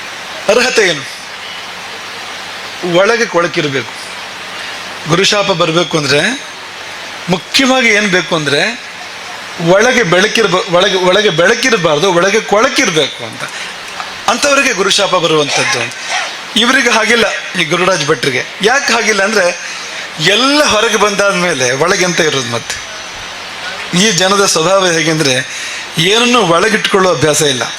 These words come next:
ಎಲ್ಲವನ್ನು ಸೀದಾ ಸೀದಾ ಹಾಗೆ ಹಾಗೆ ನೇರ ನೇರ ಮಾತಾಡುವಂಥದ್ದು. ಹಾಗೆ ಮಾತಾಡುವವರಿಗೆ ವೈರಿಗಳು ಬಹಳ ಆಗ್ತಾರೆ,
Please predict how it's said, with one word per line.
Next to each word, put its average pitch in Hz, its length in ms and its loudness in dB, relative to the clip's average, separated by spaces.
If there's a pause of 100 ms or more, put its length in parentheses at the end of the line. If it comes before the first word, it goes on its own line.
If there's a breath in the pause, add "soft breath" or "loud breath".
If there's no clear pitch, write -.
(760)
ಎಲ್ಲವನ್ನು 226 480 4
ಸೀದಾ 202 340 2
ಸೀದಾ 202 300 2
ಹಾಗೆ 175 240 2
ಹಾಗೆ 185 260 2 (500 loud breath)
ನೇರ 208 240 2
ನೇರ 190 260 4
ಮಾತಾಡುವಂಥದ್ದು. 160 640 0
ಹಾಗೆ 160 200 0
ಮಾತಾಡುವವರಿಗೆ 175 920 0 (180)
ವೈರಿಗಳು 214 400 4
ಬಹಳ 170 220 4
ಆಗ್ತಾರೆ, 147 380 2